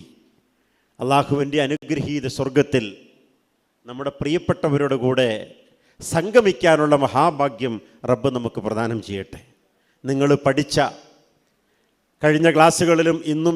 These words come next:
ഇവിടെയുമൊക്കെയായി നമ്മൾ പഠിക്കാൻ പോകുന്ന എല്ലാ നല്ല കാര്യങ്ങളിലും, കാര്യങ്ങളും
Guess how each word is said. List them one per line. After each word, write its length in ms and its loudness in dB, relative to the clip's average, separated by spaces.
ഇവിടെയുമൊക്കെയായി 720 2
നമ്മൾ 260 -2
പഠിക്കാൻ 340 0
പോകുന്ന 260 -4
എല്ലാ 200 4
നല്ല 140 4
കാര്യങ്ങളിലും, 580 4
കാര്യങ്ങളും 560 4